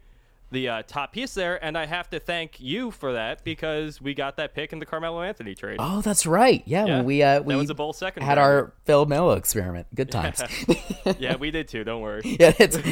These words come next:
Speaker 2: that's fine. It
Speaker 1: <laughs>
Speaker 2: seems like a common thing with Melo. Poor Melo.
Speaker 1: Yeah.
Speaker 2: So you kinda touched a little bit on this, but team depth, you know, you guys are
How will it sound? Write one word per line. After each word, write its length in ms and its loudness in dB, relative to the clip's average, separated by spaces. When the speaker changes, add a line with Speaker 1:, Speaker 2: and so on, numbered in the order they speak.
Speaker 2:
that's 180 6
fine. 220 4
It 120 2
Speaker 1:
<laughs> 0 -
Speaker 2:
seems 320 -2
like 140 6
a 40 4
common 300 8
thing 160 2
with 160 0
Melo. 400 2
Poor 160 2
Melo. 300 -2
Speaker 1:
Yeah. 100 -6
Speaker 2:
So 380 8
you 100 0
kinda 260 10
touched 240 2
a 40 -6
little 120 4
bit 80 4
on 160 2
this, 180 0
but 200 -6
team 260 0
depth, 400 4
you 60 0
know, 100 2
you 100 0
guys 200 4
are 180 0